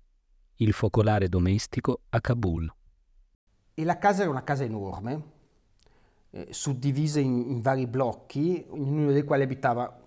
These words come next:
Speaker 2: una famiglia, cioè in uno c'era mio nonno, in quello a fianco c'era suo fratello e nel terzo c'era un terzo fratello, con le rispettive famiglie. Quindi sono cresciuti tutti insieme, in costante rapporto,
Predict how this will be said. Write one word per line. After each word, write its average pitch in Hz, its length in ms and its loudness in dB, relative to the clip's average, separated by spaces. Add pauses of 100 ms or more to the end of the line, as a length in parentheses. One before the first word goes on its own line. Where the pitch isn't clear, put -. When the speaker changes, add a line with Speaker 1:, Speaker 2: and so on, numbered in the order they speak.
(160)
Speaker 2:
una 123 160 -6
famiglia, 120 420 -2
cioè 110 180 -4
in 110 260 -4
uno 123 160 -2
c'era 107 320 -2
mio 120 140 -2
nonno, 131 580 0 (340)
in 123 100 -6
quello 127 180 0
a 117 40 0
fianco 120 440 0
c'era 104 360 -4
suo 120 160 -4
fratello 113 800 -2 (920)
e 143 100 -2
nel 151 220 2
terzo 135 320 2
c'era 120 360 -4
un 139 160 -6
terzo 127 360 -2
fratello, 110 420 -4
con 170 140 4
le 160 60 8
rispettive 143 500 0
famiglie. 110 720 -4 (320)
Quindi 175 200 -2
sono 139 160 -2
cresciuti 139 680 -6
tutti 143 320 -4
insieme, 143 500 2
in 139 120 -2
costante 135 480 -4
rapporto, 135 800 0